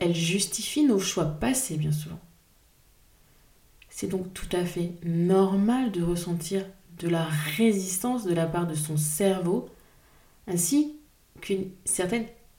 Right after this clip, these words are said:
culpabilité. Mais ne lâchez rien. Ne lâchez rien. Et il n'est pas question de remplacer une pensée par un mensonge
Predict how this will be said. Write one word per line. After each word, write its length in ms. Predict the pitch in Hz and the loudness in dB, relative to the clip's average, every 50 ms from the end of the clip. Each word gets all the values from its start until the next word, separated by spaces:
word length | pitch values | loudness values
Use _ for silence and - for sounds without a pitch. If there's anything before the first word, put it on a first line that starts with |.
| _ _ - | _ _ -14
culpabilité. 920 | - - 226 202 - - - 202 196 190 180 185 - - - - - 147 151 - - - - _ - _ _ _ _ _ _ _ _ _ _ _ _ _ _ _ _ - | -4 -2 -2 -2 -2 0 4 4 4 4 4 0 -4 -6 -8 -10 -10 -12 -14 -14 -18 -20 -20 _ -20 _ _ _ _ _ _ _ _ _ _ _ _ _ _ _ _ -4
Mais 180 | 170 165 170 | 0 2 2
ne 160 | 170 170 170 | 4 4 2
lâchez 440 | 165 170 185 185 - - - 165 151 | 2 0 -2 -2 -4 -6 -6 0 2
rien. 400 | 147 147 147 147 147 151 156 156 - - - - - - _ _ _ _ _ _ _ _ _ _ _ _ _ _ _ _ _ _ _ _ _ - - _ _ | 2 2 4 4 4 2 2 0 -2 -6 -8 -12 -18 -20 _ _ _ _ _ _ _ _ _ _ _ _ _ _ _ _ _ _ _ _ _ -20 -20 _ _
Ne 160 | 175 165 160 | -4 -2 0
lâchez 500 | 156 165 214 269 262 - - - 165 151 | 2 2 2 0 0 -2 -4 -4 0 2
rien. 440 | 151 151 151 151 185 185 180 170 - - - - - - - - _ | 4 6 6 6 4 2 0 -4 -6 -10 -16 -20 -20 -20 -20 -12 _
Et 200 | 185 170 151 - - - _ | -6 -6 -6 -6 -12 -12 _
il 140 | 190 185 190 | -4 2 4
n'est 100 | 190 190 | 4 4
pas 180 | 190 202 196 | 4 2 0
question 680 | 196 - - - - - 202 190 - - - 294 320 330 | 0 -2 -6 -12 -6 -4 -2 -2 -2 -4 -4 -4 -2 -2
de 220 | 285 202 175 165 160 | -2 -4 -2 0 2
remplacer 1040 | 151 151 151 160 220 226 226 - 214 208 208 202 - - - - 214 214 208 - - - - _ _ _ _ _ _ _ _ _ _ _ _ _ _ _ | 4 4 4 4 2 2 0 0 -2 -2 -2 -2 -4 -4 -4 -4 -6 -6 -6 -10 -16 -20 -20 _ _ _ _ _ _ _ _ _ _ _ _ _ _ _
une 240 | - 180 180 175 165 | -6 -2 -2 -2 -2
pensée 680 | - - - - 214 214 214 208 - - 254 277 294 294 | -4 -8 -2 0 2 2 2 0 0 0 0 2 0 0
par 180 | - 196 175 | 0 0 0
un 140 | 170 165 165 | 2 2 2
mensonge 800 | 165 170 180 202 226 233 226 - - - - 269 285 285 262 269 | 2 4 4 4 2 2 0 0 -2 0 0 -2 -2 -2 -4 -6